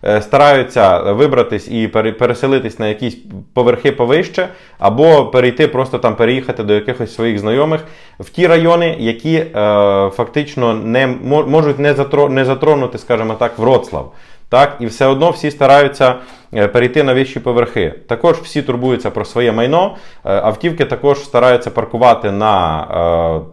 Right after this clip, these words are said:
багаторівневих паркінгах. І, звісно, що найвищі поверхи також вже всі давно заставлені.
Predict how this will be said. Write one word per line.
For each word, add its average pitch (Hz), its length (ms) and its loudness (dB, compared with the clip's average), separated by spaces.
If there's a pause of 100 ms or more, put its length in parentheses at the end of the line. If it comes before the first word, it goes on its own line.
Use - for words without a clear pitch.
багаторівневих 120 760 0
паркінгах. 170 640 0 (360)
І, 156 260 0
звісно, 135 340 -2
що 120 160 -4
найвищі 117 380 0
поверхи 131 400 -2
також 123 400 -4 (100)
вже 110 400 -2 (100)
всі - 260 -8
давно 101 440 -2 (480)
заставлені. 90 840 2